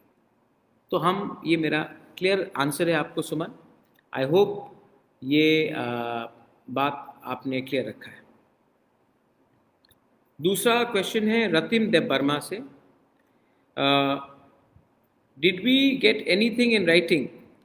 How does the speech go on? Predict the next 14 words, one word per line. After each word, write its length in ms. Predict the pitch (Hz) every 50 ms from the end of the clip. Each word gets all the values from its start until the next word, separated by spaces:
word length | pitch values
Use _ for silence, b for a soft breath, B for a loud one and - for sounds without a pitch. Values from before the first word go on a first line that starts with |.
| _ _ _ _ _ _ _ -
And 120 | 170 165 147
how 220 | 156 175 202 214
much 100 | 226 220
time 260 | - 208 202 208 202 190
will 100 | 185 185
it 160 | 180 - - 202
take 240 | 202 208 202 202
for 140 | - 170 165
us 160 | 175 180 175 -
to 160 | - 180 160
get 260 | - 170 175 175 180
a 60 | 190 - -
constitutional 500 | 147 143 143 - - - 151 - - -
solution? 320 | - 131 123 117 - -